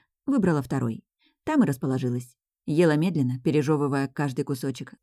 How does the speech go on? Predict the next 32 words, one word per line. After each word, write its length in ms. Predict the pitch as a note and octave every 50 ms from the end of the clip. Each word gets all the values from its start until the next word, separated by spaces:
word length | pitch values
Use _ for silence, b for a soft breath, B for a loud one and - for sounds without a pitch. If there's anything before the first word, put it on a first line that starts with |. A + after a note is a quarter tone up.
| - -
Глаза 380 | D#3 E3+ D#3+ D#3 D3+ G3 G#3+
же 140 | F#3 C#3+ B2
все 160 | - - F3+
время, 300 | E3 F#3 A3+ G#3 D#3 C#3
как 160 | - E3 -
приклеенные, 600 | - F3 F3 - F#3 G3 A3 G#3+ G3+ G3 G3 F#3
не 120 | F#3 F3+ E3+
отрывались 520 | E3 - - D#3 C3+ C3+ C3+ D3 D3 -
от 120 | E3+ - -
мобильника 540 | F#3 F#3+ G3 A#3 G#3+ C#3+ B2 A#2+ - B2+
на 120 | B2 C3 C3+
кофейном 440 | C3 C3+ B2+ D#3 C#3 C3 C3+ C3+ C3
столике. 500 | - - D3 C3+ C3+ C3 - C3+ C3+ _ _ _ _ _ _ _ _ _ _ _ _ -
Как 180 | - A#3+ - -
только 280 | C4 B3+ A#3+ A#3 G3
послышалась 540 | - F#3+ F#3+ F#3 F3 F3 - E3+ D#3 D3+ -
вибрация, 600 | D3+ D3+ - E3 G3 G#3 - - A3 A3 G#3+ - _ _ -
она 180 | F#3 F#3 G3
подскочила 480 | F#3+ F#3+ - - F3+ F3 - F3+ E3 D#3+
на 100 | D3+ C#3+
месте. 440 | C#3+ C3 B2 B2 - - A#2 A#2+ _ _ _ _ _ _ _ _ -
Ужин 380 | - F#3 A3 F#3 G#3 G#3 G#3 G3
тут 180 | - G3 G3
же 100 | F3+ A3 A#3
оказался 460 | A3+ - G3 D3+ D#3 D3 C3+ - D3
забыт. 400 | B2 C#3 B2+ A#2+ B2 B2 - - _ -
Вместо 400 | D3+ C#3+ C#3+ D#3 D3+ D3+ - D#3+
тарелки 480 | C3 D3+ C#3+ D3+ D#3+ E3+ E3 - F#3 F#3
в 80 | E3 E3+
руках 340 | E3 - - B2+ A#2+ -
появился 420 | - D3 C#3+ B2+ D3+ D3+ C3+ - E3+
телефон. 520 | - F#3 G3+ G#3+ - F3+ C3+ A#2+ - -